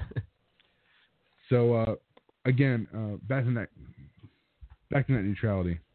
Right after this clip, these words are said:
Speaker 2: Back to net
Speaker 1: Net
Speaker 2: neutrality.
Speaker 1: neutrality. Get the fuck outta
Speaker 2: We'll,
Speaker 1: here.
Speaker 2: we can talk about, we'll, we'll talk about net neutrality, and then we'll bring the show into a, a, a close because, and now it's just getting crazy.
Speaker 1: I think the internet should be controlled.
Speaker 2: <laughs>
Speaker 1: I trust everybody. I trust banks.
Speaker 2: I will be right
Speaker 1: I
Speaker 2: back.
Speaker 1: trust political offices.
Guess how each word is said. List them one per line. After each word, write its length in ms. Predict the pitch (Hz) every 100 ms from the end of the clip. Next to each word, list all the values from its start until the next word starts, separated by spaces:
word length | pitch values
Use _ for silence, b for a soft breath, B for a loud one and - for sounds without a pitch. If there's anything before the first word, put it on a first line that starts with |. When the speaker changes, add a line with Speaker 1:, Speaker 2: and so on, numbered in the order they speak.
| - _ _ _
Speaker 2:
Back 360 | 104 101 104 -
to 60 |
net 140 | 95 60
Speaker 1:
Net 100 | 107
Speaker 2:
neutrality. 220 | 90 95 71
Speaker 1:
neutrality. 300 | 90 90 90
Get 120 | 95 120
the 60 | 110
fuck 240 | - - -
outta 140 | -
Speaker 2:
We'll, 100 | 127
Speaker 1:
here. 80 | 120
Speaker 2:
we 60 | 143
can 120 | 143
talk 220 | 143 131
about, 280 | 123 117 98
we'll, 180 | 117 135
we'll 140 | 131 131
talk 180 | 147
about 220 | 139 135 113
net 120 | 117
neutrality, 360 | 104 117 107 101
and 80 |
then 80 | 98
we'll 80 | 98
bring 260 | 95 101 98
the 60 |
show 220 | 92 101 92
into 220 | - 95 -
a, 60 | 98
a, 220 | 85 98
a 20 |
close 320 | - 107 95 92
because, 240 | 95 92 - b b b b b b b -
and 80 | 113
now 220 | 120 107
it's 140 | 92 -
just 180 | 95
getting 200 | - 80
crazy. 460 | 95 110 107 101 95 _ _ -
Speaker 1:
I 120 | 151
think 220 | 175 156 -
the 120 | -
internet 280 | 123 123 123 -
should 160 | 131 120
be 100 | 120
controlled. 440 | 107 98 135 95 -
Speaker 2:
<laughs> 100 | 104
Speaker 1:
I 140 | 127 131 -
trust 240 | 147 139 - - - _ _ _ -
everybody. 420 | 127 120 110 104 104
I 20 |
trust 200 | 98 -
banks. 340 | - 92 92 - - - _ _ -
Speaker 2:
I 60 | 98
will 80 |
be 80 | 90
right 100 | 73 -
Speaker 1:
I 60 |
Speaker 2:
back. 80 | 92
Speaker 1:
trust 240 | - 98 -
political 400 | 104 95 92 95
offices. 400 | 98 - -